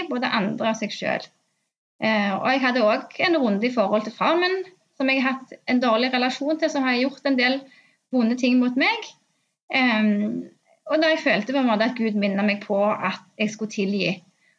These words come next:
Og det var veldig vanskelig. Det var ikke gjort på, <laughs> på fem minutter. Eh, og da hadde jeg mange tårer og bønner, og jeg sa, "Gud, dette klarer jeg bare ikke,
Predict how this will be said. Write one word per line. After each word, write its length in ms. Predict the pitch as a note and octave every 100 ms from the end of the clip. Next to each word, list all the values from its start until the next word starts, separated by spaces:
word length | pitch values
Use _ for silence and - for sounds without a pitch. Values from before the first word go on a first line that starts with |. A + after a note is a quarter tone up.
| _ -
Og 140 | A#3
det 160 | D4+ F#4+ G4 - - F#4
var 240 | B3 A3+ A3
veldig 260 | - A3+
vanskelig. 460 | G#3 F3+ - G#3 - -
Det 100 | C4 C#4
var 120 | G3+
ikke 160 | - A3
gjort 320 | A3 _ - - E4+ F4 - _ _ -
på, 100 | - A#3 A#3
<laughs> 260 | C4+ - -
på 140 | - - - - -
fem 220 | A#3 A3+
minutter. 400 | G#3 G#3 - - - - - - -
Eh, 200 | A3 G#3+ -
og 120 | B3
da 120 | E4+
hadde 220 | F#4+ E4+
jeg 80 | D#4+
mange 320 | D4 G#3 A#3+ D4
tårer 560 | A#3+ G3 E3 B3+ -
og 160 | G#3 G#3
bønner, 440 | G#3 G3+ G#3 B3 -
og 80 | G3+
jeg 80 |
sa, 120 | A3+ G#3+
"Gud, 220 | A3 A#3
dette 260 | G#3+ G#3+ A3
klarer 480 | A3+ A3+ G#3+ F#3 -
jeg 100 | F#4+
bare 280 | G4 G#3+ F3
ikke, 240 | - -